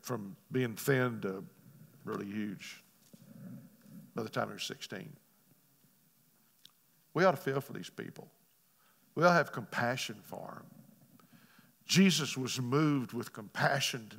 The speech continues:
do things. And we as the church of Jesus Christ need to be moved with compassion, to reach out, to cast out devils, to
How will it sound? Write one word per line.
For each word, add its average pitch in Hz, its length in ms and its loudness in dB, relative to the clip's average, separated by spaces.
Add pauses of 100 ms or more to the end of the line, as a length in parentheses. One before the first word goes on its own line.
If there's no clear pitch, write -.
(120)
do 143 220 0
things. - 720 -12 (840)
And 139 140 -4
we 175 220 6
as 151 160 4
the 131 80 -6
church 156 420 2
of 120 100 -4
Jesus 127 480 -2
Christ 123 540 -2
need 120 160 -10
to 120 80 -8
be 120 180 -4
moved 127 460 -2
with 110 140 -10
compassion, - 640 -4 (1000)
to 143 80 0
reach 156 320 2
out, 135 380 6 (600)
to - 80 -6
cast 160 400 6
out 117 280 6
devils, - 560 -6 (760)
to 127 160 0